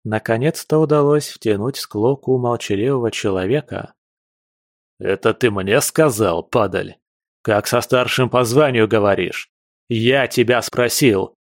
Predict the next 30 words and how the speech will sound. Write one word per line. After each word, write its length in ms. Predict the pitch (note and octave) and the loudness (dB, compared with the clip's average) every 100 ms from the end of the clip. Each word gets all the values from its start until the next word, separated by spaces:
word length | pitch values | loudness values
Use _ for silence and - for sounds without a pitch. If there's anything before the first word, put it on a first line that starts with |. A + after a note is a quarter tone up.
| - | 0
как 240 | D#3+ D3+ | 2 2
со 160 | - B2+ | 2 0
старшим 480 | - D3+ D#3+ D3 B2 | 2 2 4 2 2
по 160 | C#3 | 2
званию 420 | B2 E3+ D#3+ B2+ A2+ | 4 2 4 2 4
говоришь?» 680 | A#2+ C3 D3 F#2+ - - _ _ _ _ _ _ _ _ _ _ _ - | 4 4 2 -2 -6 -12 _ _ _ _ _ _ _ _ _ _ _ -2
Тут 200 | A2+ - | -2 0
он 140 | A2 | -2
просто 460 | G#2 B2+ C3+ - B2+ | 0 0 0 2 -2
заорал, 720 | A2+ B2 A#2+ G2+ F2+ F2+ - _ _ | 2 2 2 0 -2 -6 -12 _ _
не 180 | B2 A#2 | -4 -2
давая 400 | A2 A#2 C3 A2+ | 0 2 2 0
мне 200 | G2+ A2+ | 0 -2
вставить 440 | - - B2+ G#2+ A2+ | -2 0 0 0 -2
ни 120 | C3 | -4
слова. 600 | - C#3 G#2 F2+ - - _ _ _ _ _ _ _ _ _ _ _ | -2 0 0 0 -6 -10 _ _ _ _ _ _ _ _ _ _ _
«Устав 500 | G2+ G#2 - C3+ C#3+ | -4 -4 0 2 2
забыл? 480 | B2 A#2+ G2+ F#2+ - - _ - | 2 2 0 -4 -6 -14 _ -6
Или 220 | A2+ A#2+ | 0 2
вообще 380 | C3 C3+ - C3 | 2 2 2 2
не 80 | G#2 | 2
читал? 580 | - - G#2+ F2+ - _ _ _ _ _ | 0 2 2 2 -2 _ _ _ _ _
Таких, 420 | E3 B2+ - A2+ | 0 2 0 -2
как 220 | - A#2 - | 0 -2 2
ты, 200 | B2 G2 | 2 4
вообще 380 | G#2 - D3 | 2 2 2
на 140 | G#2+ G#2+ | 2 0
службу 420 | - C#3+ G2+ G#2+ | 4 4 4 2
брать 280 | F#2+ A#2+ G2+ | 2 0 0
нельзя. 520 | A2 G#2 G#2 F2 E2 | -2 0 0 0 -4